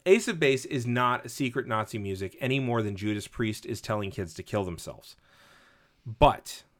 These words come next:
it definitely has a specific historical resonance to Swedish ultra right-wing politics that is made more acceptable by its use of reggae and house fusion.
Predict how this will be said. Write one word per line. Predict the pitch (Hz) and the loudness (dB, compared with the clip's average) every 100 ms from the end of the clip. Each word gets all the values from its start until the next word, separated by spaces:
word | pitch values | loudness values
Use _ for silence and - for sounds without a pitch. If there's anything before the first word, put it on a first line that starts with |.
| _ - | _ 2
it | 131 131 120 | 4 4 4
definitely | 131 131 160 160 | 2 4 2 2
has | 139 117 107 | 4 4 2
a | 104 | 0
specific | 101 - 101 117 107 123 | -6 -6 -4 -2 0 0
historical | 127 - 117 107 113 | -2 -2 0 0 0
resonance | 95 113 120 117 92 92 | -2 2 2 0 -4 -8
to | - | -10
Swedish | - - 110 113 113 - | -10 -4 0 2 0 -2
ultra | 113 107 117 | -6 -4 -2
right-wing | 101 104 101 117 98 90 | 0 0 -2 -4 -6 -4
politics | - 143 147 - 92 - | 2 2 2 0 -8 -4
that | 92 | -4
is | 90 | -4
made | 90 95 95 | -4 -2 -2
more | 92 104 180 | -2 2 2
acceptable | - 127 98 101 101 95 | 2 0 0 -4 -6 -4
by | 92 | -2
its | 92 - | -2 -4
use | 104 98 - | -6 -6 -8
of | 92 | -8
reggae | 92 95 95 90 90 - - - | -4 -4 -2 -4 -6 -12 -20 -12
and | 95 | -8
house | 95 82 - | -6 -6 -6
fusion. | 92 92 85 | -2 -2 -4